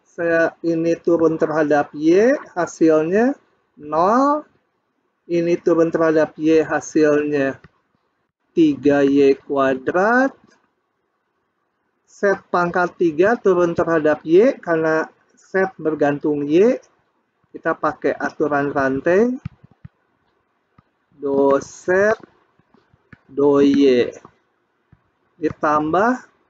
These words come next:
kembali ini sebagai perkalian. Turunkan dulu yang bagian U terhadap Y.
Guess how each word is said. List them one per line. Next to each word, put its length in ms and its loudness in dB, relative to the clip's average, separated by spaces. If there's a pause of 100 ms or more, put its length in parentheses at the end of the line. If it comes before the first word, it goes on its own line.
(920)
kembali 520 2
ini 200 2
sebagai 500 0
perkalian. 1040 0 (2000)
Turunkan 720 0
dulu 400 0
yang 240 0
bagian 600 -2
U 240 2
terhadap 560 -2
Y. 320 2